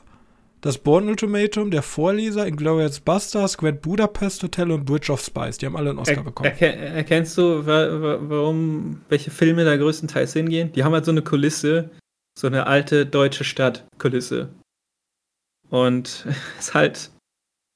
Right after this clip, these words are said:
Speaker 2: ist halt einfach, äh, ist halt einfach ein guter Verkaufsgrund, ne?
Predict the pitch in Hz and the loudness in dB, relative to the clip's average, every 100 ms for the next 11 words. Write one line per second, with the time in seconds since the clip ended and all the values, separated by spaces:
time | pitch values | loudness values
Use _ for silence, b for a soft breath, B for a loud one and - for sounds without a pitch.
0 | _ _ _ _ _ _ - 151 143 139 | _ _ _ _ _ _ 0 4 6 4
1 | 143 156 156 165 - 170 156 156 156 147 | 4 6 8 6 6 6 6 6 6 6
2 | 156 - - _ _ _ _ _ _ _ | 2 -4 -20 _ _ _ _ _ _ _
3 | - - 156 151 165 165 160 156 165 160 | -4 0 2 2 4 4 4 0 0 -2
4 | - 123 120 143 | -4 -4 -2 -4